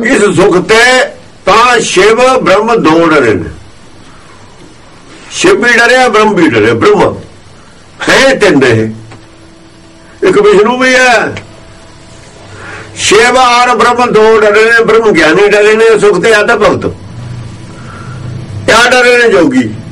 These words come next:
ਇਹ ਤਾਂ ਗੁਰੂ ਨਾਨਕ ਡਰਿਆ ਸੁਖ ਤੇ, ਇਹ ਜੋਗੀ ਡਰੇ ਜਿਹਦੇ ਨਾਲ ਗੱਲ ਚੱਲਦੀ ਹੈ। ਪੰਡਤ ਨਹੀਂ ਡਰਿਆ ਔਰ ਰਾਜੇ ਨਹੀਂ ਡਰੇ।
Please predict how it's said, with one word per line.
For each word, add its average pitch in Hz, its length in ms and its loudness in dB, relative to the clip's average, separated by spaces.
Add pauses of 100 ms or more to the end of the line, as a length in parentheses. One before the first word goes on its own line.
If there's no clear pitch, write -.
(140)
ਇਹ 202 180 2
ਤਾਂ 247 100 2
ਗੁਰੂ 233 140 2
ਨਾਨਕ 196 340 0
ਡਰਿਆ 180 360 2
ਸੁਖ 156 240 -2
ਤੇ, - 180 -2 (640)
ਇਹ 247 220 2
ਜੋਗੀ 208 340 2
ਡਰੇ 202 160 0
ਜਿਹਦੇ 196 260 0
ਨਾਲ 226 140 2
ਗੱਲ 143 240 2
ਚੱਲਦੀ 123 400 0
ਹੈ। - 120 -4 (400)
ਪੰਡਤ 220 320 2
ਨਹੀਂ 254 160 2
ਡਰਿਆ 254 540 2 (440)
ਔਰ 185 220 0
ਰਾਜੇ 165 300 2
ਨਹੀਂ 120 160 0
ਡਰੇ। 95 220 -2